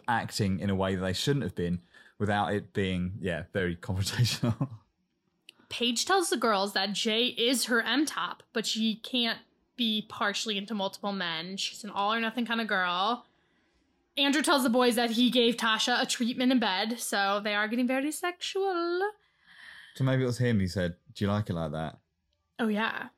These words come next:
Speaker 2: Okay, mystery solved, I guess. Jay and I can have another chat. She says there's nothing wrong with what he did, but she wishes she had given him a clue so she wouldn't have opened up to him so
Speaker 1: Oh,
Speaker 2: much.
Speaker 1: fuck off.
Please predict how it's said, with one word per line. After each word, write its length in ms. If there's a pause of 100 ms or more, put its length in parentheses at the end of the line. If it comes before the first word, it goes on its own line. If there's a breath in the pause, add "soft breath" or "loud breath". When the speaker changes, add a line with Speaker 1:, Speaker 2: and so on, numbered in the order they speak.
Speaker 2:
Okay, 320
mystery 360
solved, 400
I 40
guess. 320 (640)
Jay 240
and 80
I 60
can 120
have 140
another 220
chat. 400 (100)
She 260
says 300
there's 220
nothing 280
wrong 240
with 160
what 80
he 80
did, 440
but 260
she 160
wishes 340
she 160
had 80
given 180
him 100
a 60
clue 380
so 120
she 180
wouldn't 240
have 160
opened 280
up 160
to 60
him 120
so 120
Speaker 1:
Oh, 40
Speaker 2:
much. 340
Speaker 1:
fuck 240
off. 320